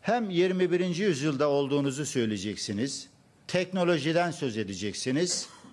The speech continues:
bilimden söz edeceksiniz. Sonra bunlarla hiç ilgisi olmayacak şekilde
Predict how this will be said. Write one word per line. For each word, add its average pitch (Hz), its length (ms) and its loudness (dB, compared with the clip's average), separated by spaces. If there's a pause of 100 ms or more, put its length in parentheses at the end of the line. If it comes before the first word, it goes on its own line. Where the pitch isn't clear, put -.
(1400)
bilimden 175 640 2
söz 131 240 -2
edeceksiniz. 113 920 -2 (400)
Sonra 220 440 0
bunlarla 214 460 2
hiç 214 220 -8
ilgisi 190 420 -2
olmayacak 170 460 2
şekilde 147 600 0